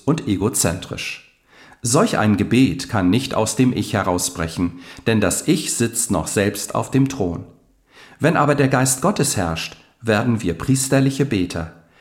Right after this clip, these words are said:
Dann können wir dem Feind königlich entgegentreten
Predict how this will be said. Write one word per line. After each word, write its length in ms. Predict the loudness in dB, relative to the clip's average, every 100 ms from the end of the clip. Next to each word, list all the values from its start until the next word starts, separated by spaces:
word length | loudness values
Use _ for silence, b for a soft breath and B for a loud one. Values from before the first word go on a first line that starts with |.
| b b
Dann 240 | 2 2 4
können 320 | 4 4 4
wir 140 | 2
dem 160 | 2 -2
Feind 440 | 0 0 0 -2
königlich 520 | 0 2 2 0 0
entgegentreten 920 | 0 2 2 4 2 2 0 2 0